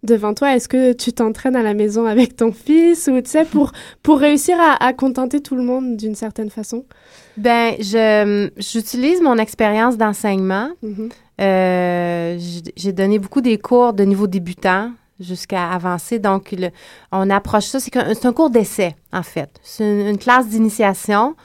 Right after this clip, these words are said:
Speaker 2: pour présenter la base d'une danse, sans prétention. Donc, euh, c'est quelque chose que j'aime beaucoup faire, en fait.
Speaker 1: D'accord.
Speaker 2: De comment, euh, utiliser la façon la plus simple de faire bouger des gens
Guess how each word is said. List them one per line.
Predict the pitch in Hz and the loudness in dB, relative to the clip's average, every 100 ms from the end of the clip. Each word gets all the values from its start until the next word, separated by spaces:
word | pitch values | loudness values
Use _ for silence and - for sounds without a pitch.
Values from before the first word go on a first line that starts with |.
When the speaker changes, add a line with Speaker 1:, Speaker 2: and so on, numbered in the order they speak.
| _ _ _ | _ _ _
Speaker 2:
pour | 220 | -12
présenter | - 240 233 220 208 247 247 247 - _ | -2 0 4 4 4 2 0 0 -6 _
la | 190 185 | -2 -2
base | 175 165 202 214 208 180 | 0 4 6 6 4 0
d'une | 175 180 170 | -2 -2 0
danse, | 160 156 - - - - _ _ _ _ | -2 -4 -10 -16 -18 -20 _ _ _ _
sans | - 220 202 | -6 -2 -2
prétention. | - 190 185 170 - 175 - _ _ - | -2 -4 -2 -4 -6 -12 -12 _ _ -20
Donc, | 170 185 180 - 190 | -8 -6 -6 -8 -6
euh, | 180 175 170 165 165 160 - - | -4 -4 -4 -6 -8 -10 -12 -16
c'est | - - | -18 -20
quelque | - - | -20 -10
chose | 240 254 | -10 -6
que | 226 | -4
j'aime | 190 190 | -2 -2
beaucoup | 180 180 202 | -4 -8 -12
faire, | 196 - 170 170 156 | -10 -6 -4 -6 -10
en | |
fait. | - 175 185 _ _ | -16 -16 -16 _ _
Speaker 1:
D'accord. | 233 214 208 - | -12 -10 -14 -12
Speaker 2:
De | 180 202 190 - | -2 2 2 0
comment, | - 220 220 262 285 254 | 0 2 4 6 6 6
euh, | 202 190 185 180 175 - _ 214 | 6 6 4 0 -6 -14 _ -8
utiliser | 208 220 208 220 | -6 -4 0 2
la | 254 | 2
façon | 226 220 202 240 | 2 0 0 0
la | 226 202 | 2 0
plus | 208 202 | -2 -6
simple | - 214 226 240 - _ - | 0 0 0 -4 -10 _ -8
de | |
faire | 190 196 | -2 -2
bouger | 185 190 185 196 202 208 _ _ - | -2 -4 -2 0 -2 -4 _ _ -4
des | 185 | -2
gens | 175 165 | -2 -4